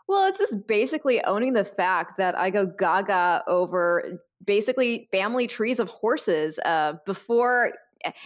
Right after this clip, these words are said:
know, even as a child, um, I really loved tracing lineages. And, uh, while other people were really impressed by celebrities, whether I, I was never into boy bands, but, you know, back in the day, there was, uh, was it, uh,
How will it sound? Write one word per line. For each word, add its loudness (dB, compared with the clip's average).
know, 4
even 0
as 2
a 2
child, 0
um, 2
I 2
really 2
loved 2
tracing -2
lineages. 0
And, 0
uh, 2
while 2
other 2
people 0
were 2
really 4
impressed -2
by 0
celebrities, 0
whether 0
I, -4
I 2
was -2
never 2
into 0
boy 0
bands, 0
but, 0
you -6
know, -2
back -2
in -4
the -4
day, 2
there 2
was, -2
uh, 2
was -6
it, -2
uh, -4